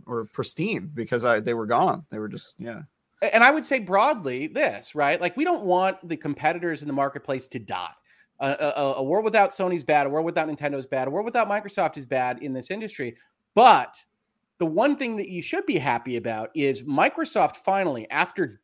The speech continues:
Speaker 2: decades, deciding to hurl a hundred billion dollars at this is a bet that they will have to go and get R O I and justify. They are pot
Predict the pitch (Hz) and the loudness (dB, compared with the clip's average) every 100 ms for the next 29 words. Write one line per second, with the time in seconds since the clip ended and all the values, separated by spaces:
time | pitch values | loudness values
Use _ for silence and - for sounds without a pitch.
0 | - 202 196 175 123 101 - - _ - | -4 -4 0 0 0 -4 -14 -20 _ -10
1 | 151 196 208 170 135 - 233 247 208 160 | 4 4 4 0 -6 -2 2 6 6 6
2 | 135 - 185 190 139 175 170 151 147 147 | 4 2 0 -2 2 2 4 2 2 0
3 | 123 120 110 110 104 - _ _ - 151 | -4 -10 -10 -12 -14 -18 _ _ 0 0
4 | 151 127 - 156 202 - 175 180 180 131 | 0 -2 0 2 0 -4 2 4 4 6
5 | 220 226 156 151 - 135 127 117 110 135 | 6 6 4 0 0 -6 -4 -4 -4 -6
6 | 127 131 131 120 120 117 110 127 135 131 | -4 -2 -2 -4 -4 -6 -8 -4 -4 -6
7 | 127 - 113 107 143 156 160 214 208 - | -10 -6 -6 -4 -4 6 8 8 6 2
8 | 170 | 2